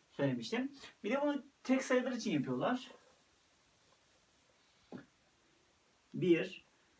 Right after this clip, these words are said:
artı üç artı öyle gidiyor işte. Sonu da iki n eksi bir olacak şekilde.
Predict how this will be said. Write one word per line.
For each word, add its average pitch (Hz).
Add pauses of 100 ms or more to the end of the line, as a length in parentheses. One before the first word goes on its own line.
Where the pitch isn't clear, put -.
(160)
artı 147
üç 165
artı 170 (1000)
öyle 135
gidiyor 135
işte. -
Sonu 208
da 208
iki 180
n 208
eksi 190
bir 208
olacak 196
şekilde. 127